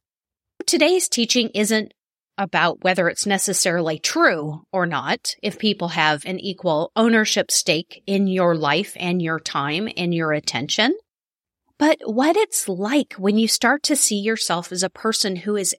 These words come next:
available for rent at current market rates versus, "Well, I have to do this because they're the boss. I have to do this because it's the job." So I'm gonna use an everyday object to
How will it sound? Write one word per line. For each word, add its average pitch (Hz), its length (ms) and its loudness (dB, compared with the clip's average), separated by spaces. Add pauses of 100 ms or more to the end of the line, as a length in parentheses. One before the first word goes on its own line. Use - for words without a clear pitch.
available 370 840 2
for 339 240 0
rent 269 500 0 (220)
at 196 160 -4
current 254 420 -2
market 220 480 -2
rates - 420 -2 (300)
versus, 185 580 2 (340)
"Well, 214 640 2
I 160 100 -2
have 196 260 2
to 196 100 -2
do 190 260 2
this 151 320 0
because - 380 -4
they're 175 280 2
the 160 120 -2
boss. 156 500 2
I 135 60 -12
have 190 320 0
to 185 100 -4
do 202 220 2
this 147 280 -4
because 156 400 -2
it's - 260 -6
the - 140 -8
job." 151 540 0 (1300)
So 415 420 4 (280)
I'm 453 180 2
gonna 427 160 2
use 247 260 4
an 202 160 -2
everyday 185 560 2
object 156 440 -4
to - 140 -8